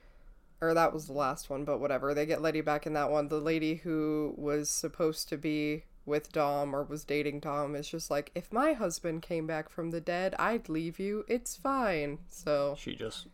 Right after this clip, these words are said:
Speaker 2: walks away.
Speaker 1: And then
Speaker 2: Um,
Speaker 1: she's kind of in this one for two seconds, but that's it.
Speaker 2: Yeah, so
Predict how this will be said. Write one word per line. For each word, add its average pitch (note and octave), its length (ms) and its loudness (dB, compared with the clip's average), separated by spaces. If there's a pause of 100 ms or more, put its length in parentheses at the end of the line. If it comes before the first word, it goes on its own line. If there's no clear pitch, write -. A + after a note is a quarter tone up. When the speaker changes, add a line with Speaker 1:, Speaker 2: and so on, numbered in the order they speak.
(100)
Speaker 2:
walks A2 320 4
away. A2 440 4 (640)
Speaker 1:
And E3+ 220 6
then E3 80 8
Speaker 2:
Um, E3+ 60 2
Speaker 1:
she's F3+ 240 -2
kind E3+ 280 0
of D#3 100 0
in D#3+ 120 0
this D#3+ 180 -2
one D#3 160 0
for D#3 140 -4
two D#3+ 220 -6
seconds, D3 640 -6 (140)
but - 320 -2
that's - 240 -2
it. - 200 -6 (480)
Speaker 2:
Yeah, A2+ 280 8
so B2+ 560 10